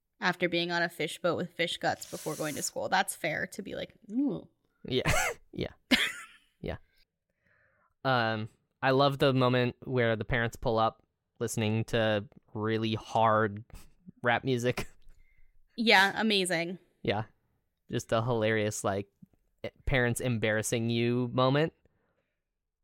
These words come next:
Speaker 2: But, like, this one is so specific to her and her family, which is kinda cool.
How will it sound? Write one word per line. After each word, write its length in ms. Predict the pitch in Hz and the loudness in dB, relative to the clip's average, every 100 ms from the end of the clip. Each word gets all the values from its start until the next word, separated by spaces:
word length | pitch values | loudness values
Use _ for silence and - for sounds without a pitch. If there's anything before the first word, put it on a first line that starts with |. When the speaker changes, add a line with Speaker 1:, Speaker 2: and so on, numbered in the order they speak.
| _ | _
Speaker 2:
But, 160 | 123 - | 0 2
like, 360 | 113 104 - - | 2 0 -6 -12
this 220 | 127 127 - | -2 0 2
one 160 | 120 | 0
is 100 | 113 | 0
so 220 | - 107 | 0 0
specific 540 | 107 - 107 107 104 - | 0 -2 -2 -2 -4 -4
to 100 | 117 | -4
her 240 | 113 104 | -2 -2
and 100 | 101 | -2
her 100 | 107 | -4
family, 520 | 98 101 104 127 147 - | -6 -4 -2 0 -2 -4
which 180 | - 131 | -8 -6
is 120 | 135 | -6
kinda 180 | - 147 | -2 -2
cool. 240 | - 160 | -2 -6